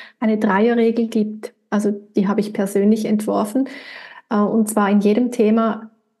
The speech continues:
Ich verwende sie oft in toxischen Partnerschaften, und zwar ist das die drei Tage,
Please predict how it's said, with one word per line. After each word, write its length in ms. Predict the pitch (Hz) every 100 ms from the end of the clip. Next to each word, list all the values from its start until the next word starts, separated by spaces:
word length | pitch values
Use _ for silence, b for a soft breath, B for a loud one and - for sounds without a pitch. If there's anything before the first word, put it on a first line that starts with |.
| _
Ich 240 | - 247 -
verwende 400 | 247 214 220 220
sie 180 | 220 202
oft 320 | 208 226 -
in 120 | 214
toxischen 500 | 220 214 - 233 220
Partnerschaften, 800 | - 208 262 285 277 247 262 -
und 140 | 233
zwar 260 | 214 214 220
ist 160 | 214 220
das 120 | 214
die 140 | 214
drei 300 | 214 220 226
Tage, 540 | 262 214 214 220 226